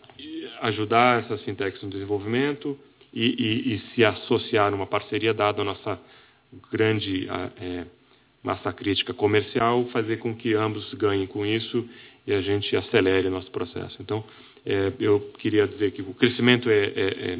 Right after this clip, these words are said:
é, é, é substancial, o, o, eu, mas eu posso deixar muito claro que o crescimento nunca, o, o investimento nunca vai ser, é, tanto quanto deveríamos ou quanto gostaríamos, porque esse, esse mundo é muito mais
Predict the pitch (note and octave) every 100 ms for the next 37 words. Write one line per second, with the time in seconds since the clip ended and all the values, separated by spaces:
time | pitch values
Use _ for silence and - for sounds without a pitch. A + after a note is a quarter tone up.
0 | - F#2+ F2 - G#2+ G2 - G#2+ G2+ F#2
1 | G2 A2+ D#3 - - - - - - G2+
2 | G#2 - G2+ F#2+ F#2 G2+ F#2+ G2+ F#2 G2+
3 | G2 G2+ - - - - G#2 G2+ G#2 G2+
4 | A2+ - A2 G#2+ A2+ G#2+ G#2 A2+ A2+ A2+
5 | B2+ C3+ A#2+ G#2+ G#2+ - A2+ - - -
6 | - A#2+ A#2+ A#2+ B2 B2+ B2+ D3 C#3 B2
7 | A2+ - A#2+ A#2+ - - - _ _ -
8 | A2 - C3 B2+ C3+ B2 B2 A#2+ A2+ A#2
9 | A#2 A2+ A2+ A2+ A#2 A#2+ A#2 B2+ A2+ F2+
10 | - - F#2 G2 G2+ G2+ G#2+ A2 - A2
11 | G#2+ - G2+ G2+ G#2+ G#2+ A2+ A#2 A2+ G#2+
12 | A2